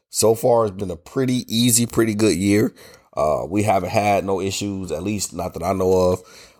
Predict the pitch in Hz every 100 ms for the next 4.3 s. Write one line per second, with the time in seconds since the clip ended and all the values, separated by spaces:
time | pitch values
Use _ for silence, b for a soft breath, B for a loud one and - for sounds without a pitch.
0 | - 92 87 92 90 95 92 85 117 95
1 | 82 82 85 101 92 95 98 95 b b
2 | - 92 87 - - 147 156 - - -
3 | 107 107 90 95 110 113 117 101 98 117
4 | 113 90